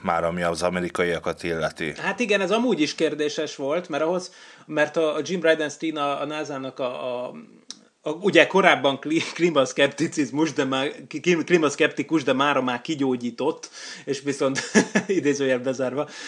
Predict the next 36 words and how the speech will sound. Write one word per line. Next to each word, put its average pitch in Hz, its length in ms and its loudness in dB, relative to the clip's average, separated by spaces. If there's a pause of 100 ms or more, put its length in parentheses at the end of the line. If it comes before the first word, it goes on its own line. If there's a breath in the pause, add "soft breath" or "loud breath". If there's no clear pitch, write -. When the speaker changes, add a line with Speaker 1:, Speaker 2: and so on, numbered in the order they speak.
(140 loud breath)
Speaker 2:
és 127 140 -8
nagyon 147 300 2
karizmatikus 127 760 -2
vezetője 127 800 -2 (300 loud breath)
mondta, 151 580 -2 (420 loud breath)
hogy 135 180 -4
még 151 200 2
ha 160 140 0
Trump 196 340 -6
is 156 180 -4
nyer, 160 200 -2
akkor 160 300 -2
is 147 120 -4
a, 143 200 -2
ez, 160 140 -2
a 156 220 -6
kétezer-huszonnégyes 135 1080 -4
célhoz 143 560 -4
az 135 140 -6
nagyon 151 300 -2
szükséges 131 560 -6
lett 131 160 -4
volna, 135 240 -4
hogy 139 160 -2
még 131 180 -2
ebben 135 280 0
a 120 80 -2
költségvetési 127 800 -2
évben 123 320 -4
egy 117 120 -8
több 127 160 -6
százmillió 117 520 -6
dolláros 120 500 -6
plusz 135 400 -8
injekciót 120 680 -8
kapjon 127 520 -4